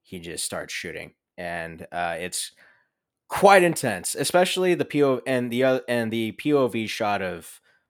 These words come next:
Bobby taking aim at his father. The, one of the first signs that something's wrong with Bobby.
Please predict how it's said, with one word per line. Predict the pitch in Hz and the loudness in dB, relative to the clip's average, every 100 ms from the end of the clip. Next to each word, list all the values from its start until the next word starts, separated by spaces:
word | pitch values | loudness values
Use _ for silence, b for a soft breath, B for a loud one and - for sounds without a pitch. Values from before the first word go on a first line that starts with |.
| _ | _
Bobby | 95 107 98 92 | 0 2 2 0
taking | - 107 104 92 | -4 -6 -6 -6
aim | 98 98 | -6 -6
at | 92 | -8
his | 90 - | -8 -8
father. | - 95 90 87 82 _ _ - | -4 -4 -4 -6 -8 _ _ -12
The, | 107 | -10
one | 110 107 | -6 -4
of | 95 | -4
the | |
first | 95 - 110 - | -6 -4 -2 -2
signs | 104 98 92 | -4 -6 -8
that | - - _ _ _ | -10 -12 _ _ _
something's | - 494 185 139 107 | -4 -2 0 -2 2
wrong | 113 104 | 2 2
with | 92 | -4
Bobby. | - 98 98 95 90 | -4 -4 -4 -6 -8